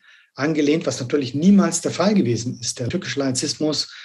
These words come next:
war immer eigentlich die Fortführung einer osmanischen Staatstradition, nämlich die Religion unter Kontrolle zu behalten.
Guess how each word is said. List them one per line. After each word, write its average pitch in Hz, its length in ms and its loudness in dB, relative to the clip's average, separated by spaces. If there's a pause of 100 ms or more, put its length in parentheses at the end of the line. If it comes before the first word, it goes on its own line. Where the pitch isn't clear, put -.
(320)
war 139 160 2
immer 170 200 2
eigentlich 143 260 2
die 135 100 -4
Fortführung 143 1000 0
einer 131 440 0
osmanischen 147 720 0
Staatstradition, 127 1120 -2 (400)
nämlich 139 420 0 (260)
die 139 180 0
Religion 147 480 6
unter 131 160 0
Kontrolle 127 460 0
zu 117 180 -8
behalten. 110 640 -10